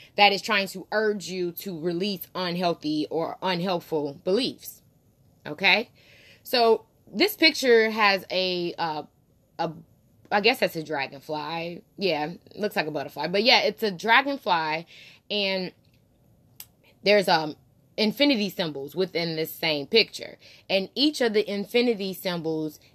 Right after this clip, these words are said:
is an energy center, right? So one of those energy centers is love,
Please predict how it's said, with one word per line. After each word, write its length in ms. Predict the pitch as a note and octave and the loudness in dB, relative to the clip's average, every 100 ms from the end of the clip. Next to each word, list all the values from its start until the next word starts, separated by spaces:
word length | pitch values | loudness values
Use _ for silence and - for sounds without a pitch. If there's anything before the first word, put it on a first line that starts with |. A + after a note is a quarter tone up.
| - | 0
is 220 | G3+ F#3 | 0 2
an 200 | F3+ F3 | -2 0
energy 400 | A3+ A#3+ G3 F3+ | 2 2 2 -2
center, 640 | F3 - B3+ A#3+ - F#2+ F2 _ _ D3+ | -8 -2 0 2 -2 -10 -14 _ _ -4
right? 320 | D#3+ F#3+ - _ _ _ _ _ | 2 2 0 _ _ _ _ _
So 500 | - - F#3+ F#3 F3 - | -6 2 4 4 2 -4
one 300 | E3 G3 A3+ | -4 0 2
of 80 | B3 | 4
those 180 | A3+ G#3+ | 2 0
energy 340 | G#3+ G#3 F3+ | 0 0 -2
centers 600 | G3+ - F3+ E3+ F3 E3+ - | -4 -4 -4 -2 -4 -4 -4
is 180 | E3+ | -6
love, 800 | D#3 F3 D#3+ C#3 D3 F3 A3 - | -4 -2 0 0 -2 -4 -8 -20